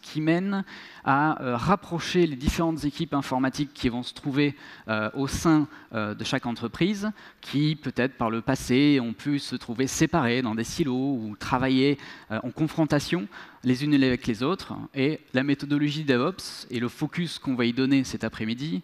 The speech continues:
va vraiment être de parler de comment on peut rapprocher ces équipes, les fédérer et les faire travailler ensemble pour le bien de l'organisation dans laquelle elles sont. Le mot DevOps vient de là, hein, dev, développeur, ops en anglais, administrateur système, donc DevOps collé.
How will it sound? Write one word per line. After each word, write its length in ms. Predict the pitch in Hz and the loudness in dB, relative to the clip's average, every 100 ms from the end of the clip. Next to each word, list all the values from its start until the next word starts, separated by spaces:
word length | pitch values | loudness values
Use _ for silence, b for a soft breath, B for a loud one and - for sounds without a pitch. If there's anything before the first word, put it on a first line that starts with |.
| B B B B | B B B B
va 160 | 131 | 0
vraiment 420 | 135 147 180 180 - | 2 2 0 0 2
être 300 | 156 156 143 | 0 0 -4
de 100 | 131 | -4
parler 320 | 135 135 165 | 0 0 0
de 80 | 147 | -2
comment 320 | - 147 165 | -2 -2 -2
on 60 | |
peut 140 | 151 131 | -2 -2
rapprocher 640 | 110 185 180 170 151 156 | 0 0 0 -4 -4 -2
ces 260 | 143 123 107 | -2 -2 -4
équipes, 320 | 110 156 - | -4 -6 -2
les 100 | 123 | 0
fédérer 600 | 123 185 160 143 123 156 190 B B B B | 2 2 4 4 2 -2 -4 B B B B
et 40 | |
les 100 | 127 | 0
faire 180 | - 170 | 0 -2
travailler 420 | 135 127 143 156 | 0 2 2 2
ensemble 760 | - 160 - - 190 185 120 110 - B B | 2 0 0 -2 -2 -2 -4 -6 -10 B B
pour 380 | 180 196 180 - | -2 0 -2 -6
le 180 | - 127 | -2 -2
bien 500 | 117 117 151 180 190 - 117 | -2 -2 2 2 0 -6 -2
de 100 | 165 | 0
l'organisation 840 | 170 143 143 131 120 117 - 160 | 2 2 2 2 0 -4 -4 -4
dans 160 | 151 135 | -2 -2
laquelle 320 | 120 156 135 | 0 0 2
elles 160 | 127 127 | 2 0
sont. 220 | - 101 - | -4 -10 -8
Le 180 | 131 151 | -2 2
mot 160 | 175 160 | 2 4
DevOps 380 | 143 143 123 120 | 2 2 -2 -2
vient 140 | 110 | -2
de 100 | 101 | 0
là, 100 | 156 | 0
hein, 340 | 143 160 151 | 0 0 0
dev, 400 | 127 135 131 107 | 2 2 2 2
développeur, 600 | 101 113 113 104 143 190 - B B | -2 -2 -2 -2 -2 -2 -4 B B
ops 280 | 143 139 - | -2 -2 -2
en 100 | 123 | 0
anglais, 420 | 123 131 131 117 | 0 2 2 2
administrateur 600 | 120 113 113 - 113 110 | -2 -4 -4 -4 -4 -4
système, 400 | 104 98 - 147 | -6 -6 -2 -2
donc 180 | 135 104 | -2 -4
DevOps 500 | 117 113 123 - - - | -2 0 -2 -6 -18 -6
collé. 360 | - 104 156 | -2 0 0